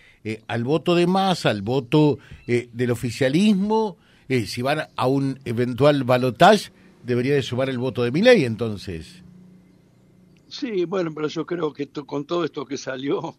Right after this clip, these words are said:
Speaker 2: <laughs> eh, muy poca gente lo va a votar a Milei, yo creo.
Speaker 1: Sí.
Speaker 2: Yo creo, porque, porque esto,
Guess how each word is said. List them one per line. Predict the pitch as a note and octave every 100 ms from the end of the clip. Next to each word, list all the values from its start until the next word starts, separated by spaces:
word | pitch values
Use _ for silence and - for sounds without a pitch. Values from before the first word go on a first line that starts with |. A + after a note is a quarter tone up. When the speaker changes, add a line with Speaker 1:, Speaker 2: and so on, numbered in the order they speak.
| _
Speaker 2:
<laughs> | - -
eh, | D#3 B2+
muy | C#3+ D#3+
poca | D#3 F3+ E3+ E3
gente | B2 D3+ D#3+ C#3
lo | C3
va | C3+
a |
votar | B2 B2 B2 B2+
a | A#2
Milei, | A#2 A2 G#2 F#2
yo | F#2
creo. | F#2+ F#2+ F2 D#2+ _ _
Speaker 1:
Sí. | - B2+ B2+ A#2
Speaker 2:
Yo | B2+
creo, | B2 C#3 C#3 C3 A#2+
porque, | A#2+ B2 B2 C3
porque | G#2+ C3+ B2 D3
esto, | D3 - D3 B2+